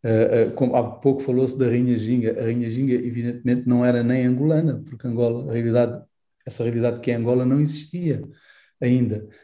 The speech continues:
Mas é tão disparatado isso quanto os portugueses considerarem o Viriato como um herói português,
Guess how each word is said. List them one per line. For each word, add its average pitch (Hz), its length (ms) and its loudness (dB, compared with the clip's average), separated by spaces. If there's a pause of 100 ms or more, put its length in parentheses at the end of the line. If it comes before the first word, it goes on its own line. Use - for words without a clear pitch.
(160)
Mas 123 200 0
é 127 140 6
tão 131 220 2
disparatado 139 680 0
isso 156 260 -2
quanto 139 280 -2
os - 80 -12
portugueses 135 500 -4
considerarem 131 580 2
o 127 60 0
Viriato 127 560 0
como 123 240 -2
um 123 60 2
herói 123 240 2
português, 131 560 -2